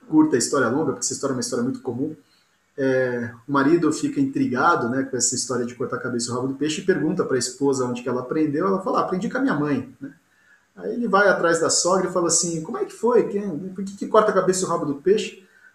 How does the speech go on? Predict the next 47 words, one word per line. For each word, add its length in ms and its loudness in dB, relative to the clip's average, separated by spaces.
Aí 160 -2
a 60 4
sogra 460 2
vira 140 2
e 40 0
fala 200 2
assim, 320 0
"Olha, 440 0
eu 80 -2
aprendi 760 4
com 80 -2
a 20 4
minha 180 2
mãe." 300 4
Aí 80 6
ele 80 4
vai 120 8
atrás 200 6
da 80 8
avó, 300 6
fala, 140 2
"Ô, 280 4
avó 300 4
querida, 520 2
essa 160 2
receita 420 4
tradicional 540 2
de 120 -6
peixe, 320 2
fantástica, 500 -2
tal, 120 0
não 60 -2
sei 120 -2
o 20 -4
quê, 140 -4
por 220 -2
que 180 4
que 140 -4
corta 560 4
a 100 -2
cabeça 340 4
e 20 2
o 20 4
rabo 200 6
do 60 4
peixe?" 460 2
Né? 180 -14